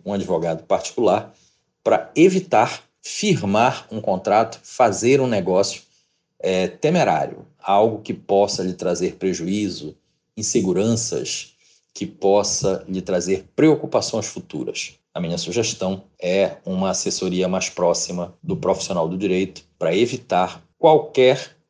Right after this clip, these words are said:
desacerto neste particular. Então, William, Patrícia e Luciana, a família Novo Tempo aí buscando o jeito certo de fazer as coisas. Olha que lindo, olha que maravilha, né? Olha o nível de contribuição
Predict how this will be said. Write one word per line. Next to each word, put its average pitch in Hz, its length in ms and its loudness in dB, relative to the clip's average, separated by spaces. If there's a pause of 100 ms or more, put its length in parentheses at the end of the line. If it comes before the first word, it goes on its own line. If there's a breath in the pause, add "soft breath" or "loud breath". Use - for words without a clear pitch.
desacerto 120 1200 0 (240)
neste 90 580 -2 (220)
particular. - 640 -4 (260)
Então, 139 460 2 (240)
William, 107 340 0
Patrícia 110 720 -2
e 92 60 -4
Luciana, 87 540 -4 (100)
a - 80 -20
família 85 340 -6
Novo 95 220 -2
Tempo 95 340 -6
aí 92 160 -2
buscando 92 640 -6 (520)
o 113 80 -4
jeito 151 340 2
certo 127 460 0
de 107 80 -6
fazer 110 240 0
as 87 120 0
coisas. 82 380 -4
Olha 104 180 2
que 92 140 -6
lindo, 90 340 -4 (560)
olha 101 200 0
que - 80 -8
maravilha, 90 480 -2
né? 104 200 0
Olha 101 240 2
o 95 40 0
nível 120 260 0
de 98 80 0
contribuição 101 800 -4